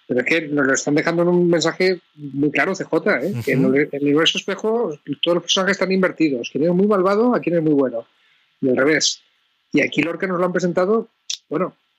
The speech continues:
Speaker 1: con todos los matices morales que puedas echarle, ¿no? Que aquí no, no, no es blanco y negro, pero se supone que el Imperio Galáctico, pues desde el punto de vista de la moralidad de la Federación y de su filosofía, es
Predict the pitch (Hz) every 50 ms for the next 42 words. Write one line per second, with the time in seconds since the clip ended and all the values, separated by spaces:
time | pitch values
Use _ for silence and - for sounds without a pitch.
0 | _ _ - 135 127 123 123 147 147 156 151 151 156 151 - 170 160 - 156 156
1 | 160 156 - 151 151 151 151 147 151 147 - - 147 135 151 151 147 147 147 147
2 | 143 - 156 139 - 220 220 196 160 135 151 190 180 147 127 127 - 147 147 147
3 | 143 143 143 139 143 143 143 139 135 147 143 143 135 135 135 143 147 139 131 147
4 | 151 190 220 208 165 139 131 131 123 117 123 - _ _ _ _ _ _ _ -
5 | - - 147 143 139 127 160 180 165 165 151 143 131 156 143 156 160 165 165 160
6 | 160 160 156 151 151 - - - 151 - 156 147 165 180 170 - 175 143 143 120
7 | 123 127 123 - 139 131 131 123 - 147 151 147 - 160 156 151 156 - - -
8 | 156 156 151 147 151 151 151 147 147 147 143 143 143 143 143 156 156 160 156 151
9 | 143 - 147 147 143 139 - - 180 180 160 147 - 143 131 135 135 131 131 -
10 | - 175 165 143 135 135 143 - - -